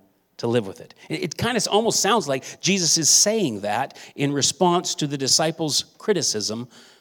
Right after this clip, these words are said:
and suggestion of charity. But in his statement, "The poor you will always have with you," what Jesus is actually doing is he's quoting a scripture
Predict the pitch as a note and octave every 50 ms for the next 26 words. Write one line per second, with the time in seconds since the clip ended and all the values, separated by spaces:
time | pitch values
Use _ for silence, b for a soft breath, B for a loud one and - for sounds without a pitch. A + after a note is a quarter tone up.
0 | b b b b B2+ B2 A2+ - - C3+ A#2 G2 C#3 D#3+ D#3 C#3 - - - -
1 | G#2 G2+ G#2 A#2 - _ _ _ _ _ _ _ _ _ - C3 - - - -
2 | G#3 F#3+ C3 F2 D#2+ C#2+ - - - _ _ _ _ _ _ _ _ _ _ _
3 | _ _ _ _ _ _ _ _ _ _ _ _ _ _ _ _ _ _ _ _
4 | _ - - D3 C3+ F3 - - G#3+ B3+ B3+ B3 C4 G3+ - - - - F#3+ F#3
5 | E3+ D3 D#3 D#3 C#3 C#3+ C3 - - - G3 G3 G3+ G3 F3+ E3+ E3 D#3 D#3 C#3
6 | - - C#3+ D#3 E3 E3+ E3 E3 D#3+ D3+ D3 - - - - D3 C3+ B2 A2 B2
7 | C3+ B2+ - - G2+ F#2+ F2+ G2 B B B B B E3+ F3 C#3+ C#3+ G3 G#3+ G3+
8 | F#3+ E3 E3+ E3+ D#3 - - - G3+ A3+ A#3+ A#3 - - A3 F#3+ C#3+ A#2 G#2+ G#2+
9 | A2 B2+ C3 B B B B D3 C#3+ - E3+ D#3+ - - - - - G#3 G#3 A3
10 | A#3+ A3 G3 - - - - E3+ D#3+ - - - B2+ B2+ B2